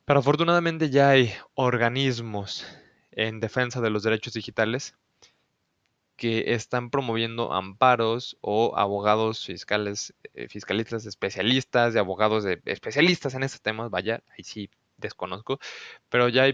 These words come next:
personas que se dedican a realmente revisar leyes que están buscando la manera de que tú como ciudadano te puedas amparar ante el gobierno de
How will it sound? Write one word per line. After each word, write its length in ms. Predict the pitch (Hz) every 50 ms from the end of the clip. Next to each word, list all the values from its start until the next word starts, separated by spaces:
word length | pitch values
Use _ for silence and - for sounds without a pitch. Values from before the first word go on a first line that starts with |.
| - _ _
personas 640 | - 143 139 - 151 143 139 143 143 139 - - _ _ _
que 100 | - -
se 120 | 107 - 117
dedican 280 | 123 131 123 - 123
a 60 | 113 110
realmente 380 | 110 120 120 123 127 123 123
revisar 400 | 117 110 104 98 101 107 107 -
leyes 640 | 110 113 120 123 120 113 90 95 98 131 - - - _ _ _ _ _ _ _ _ _ _ _ _ _ _
que 80 | - 117
están 240 | 113 - - 127 127
buscando 340 | 127 123 - - 135 135 131
la 80 | 127
manera 300 | 123 110 110 113 117 120
de 100 | 120 120
que 120 | - 117 101
tú 120 | - 123
como 220 | - 135 131 127
ciudadano 320 | 120 - 123 110 113 117 120
te 100 | - 110
puedas 320 | - - 113 113 113 -
amparar 400 | 123 113 101 - 104 98 98 107
ante 160 | 113 110 98
el 100 | 113 110
gobierno 540 | 107 104 95 101 101 101 101 104 110 120 135
de 380 | - - 110 104 98 92 92